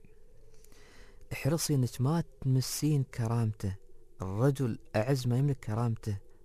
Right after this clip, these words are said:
ما يرضى إنسان ي-، يهز كرامته أو يمس كرامته. بعض الزوجات، آه، تهين كرامته: "أنت ما عندك شهادة، أنت ما درست، وأنا شهادتي أعلى عن شهادتك."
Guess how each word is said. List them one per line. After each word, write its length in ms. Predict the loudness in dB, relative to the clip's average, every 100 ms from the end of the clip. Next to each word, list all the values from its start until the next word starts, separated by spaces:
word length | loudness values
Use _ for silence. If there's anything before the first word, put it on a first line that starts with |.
| 0
ما 160 | 2
يرضى 260 | 4 2 0
إنسان 640 | -2 -4 -6 -2 0 0
ي-، 340 | 0 -4 -8 -4
يهز 260 | -2 -2 -2
كرامته 500 | -2 0 0 -2 -2
أو 80 |
يمس 240 | 0 0 -2
كرامته. 480 | -6 -4 -6 -8 -14 -14 -20 -20 -20 -20 -4
بعض 180 | -2 0
الزوجات، 560 | -2 0 0 0 -2 -6 -16
آه، 420 | -10 -6 -6 -6 -8 0
تهين 220 | 2 2
كرامته: 520 | 2 2 4 2 -2 -2
"أنت 260 | -2 0
ما 140 | 0 2
عندك 240 | 2 0
شهادة، 520 | -2 -2 0 -2 -4 -6 -14 -18 -6 0
أنت 240 | 0 2
ما 220 | 4 4
درست، 380 | 2 0 -2 -6 -16 -18 -18 -2
وأنا 300 | 2 4 2
شهادتي 460 | 2 0 0 0
أعلى 140 | 2 2
عن 120 | 0
شهادتك." 680 | 0 0 0 -2 -6 -10